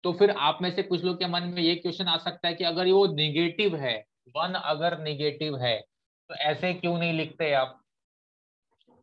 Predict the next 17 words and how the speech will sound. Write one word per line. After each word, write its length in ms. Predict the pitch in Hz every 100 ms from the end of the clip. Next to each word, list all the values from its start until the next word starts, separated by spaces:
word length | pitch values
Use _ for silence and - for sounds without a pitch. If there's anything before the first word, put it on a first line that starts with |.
| _ _ -
ठीक, 340 | 170 202 196 _ _ _ _ _ -
तो 420 | 185 214 208 - _ _ -
अब 180 | 185 170
देखो, 500 | 170 - 131 - - - -
अगर 220 | 165 202
वैसा 380 | 185 151 151 214
लिखने 340 | 208 185 202
की 100 | 196
कोशिश 380 | 196 180 202 190
करेंगे, 360 | 190 175 170 190
इसका 280 | 160 -
मतलब 300 | 175 170 180 143
आप 160 | 165
बोलोगे, 420 | 156 170 175 165 180
"सर, 280 | 180 170 -
ऐसा 300 | 151 - 160
लिखो", 380 | 147 131 110